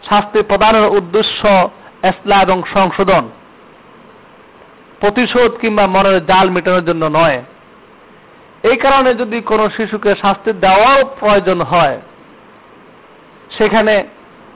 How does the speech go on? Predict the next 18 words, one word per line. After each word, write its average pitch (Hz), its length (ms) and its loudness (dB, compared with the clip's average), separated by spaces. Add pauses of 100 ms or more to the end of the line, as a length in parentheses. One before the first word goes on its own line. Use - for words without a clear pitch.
(680)
আপনাকে 190 540 0 (1500)
একটা 190 140 -4
নীতি 208 600 -2 (420)
এবং 180 260 0
নিয়ম 220 300 0
মেনে 208 180 2
চলতে 170 320 -6
হবে। 131 300 -4 (1160)
আল্লামা 185 320 4
ইবনে 185 240 2
খালদুন 185 380 0
রাহমাতুল্লাহি 185 640 2
আলাইহি 190 460 2
তিনি 190 220 0 (2000)
এক 175 260 -2
জায়গাতে 196 320 2
বলেন 214 440 2 (1160)
যে 165 120 0